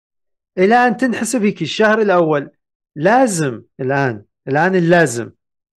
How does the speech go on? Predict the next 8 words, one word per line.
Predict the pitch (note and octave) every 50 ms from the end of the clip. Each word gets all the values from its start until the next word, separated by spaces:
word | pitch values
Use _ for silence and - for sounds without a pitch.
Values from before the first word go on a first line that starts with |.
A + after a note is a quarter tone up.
| _ _ -
اللازم | D3+ D3 D3 E3 G3+ A#3 B3+ A#3 A#3+ A3
من | G3+ G3+ F#3
كل | F3 - F3 F3 A#3
هذا | G3+ G3 F#3 E3 D3+ E3+ F#3 G#3 A3 A3 - -
أنه | E3+ F3 F3+ F3 D#3+ D#3+ D3+
تعطينا | D#3 - E3+ C#3+ - - G#3+ A3 F#3+ D#3 C3+ B2 C3
الشهر | B2 - - G3+ G3+ G3+ G#3
الأول | G#3 G3+ G3+ G#3 G#3 G#3+ A3+ B3 B3+ B3+ B3